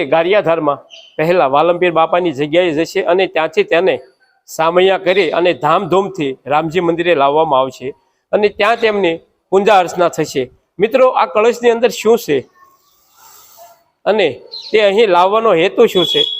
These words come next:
તો આવી તમામ બાબતોની આજે આપણે માહિતી મેળવશું. તો જોડાયા રહેજો વીડિયોમાં અને વીડિયોને અંત સુધી જોજો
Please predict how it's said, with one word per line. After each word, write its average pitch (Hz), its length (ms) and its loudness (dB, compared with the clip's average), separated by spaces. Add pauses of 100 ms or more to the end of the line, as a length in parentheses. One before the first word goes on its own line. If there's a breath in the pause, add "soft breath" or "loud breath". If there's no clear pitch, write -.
(140)
તો 160 120 0
આવી 196 360 2 (180)
તમામ 214 340 2
બાબતોની 196 580 2
આજે 170 300 -2
આપણે 170 240 0
માહિતી 160 460 0
મેળવશું. 156 440 0
તો 202 200 0
જોડાયા 185 420 0
રહેજો 196 180 0
વીડિયોમાં 196 500 0
અને 185 180 0
વીડિયોને 170 440 0
અંત 175 220 -4
સુધી 165 340 -10
જોજો 151 260 -2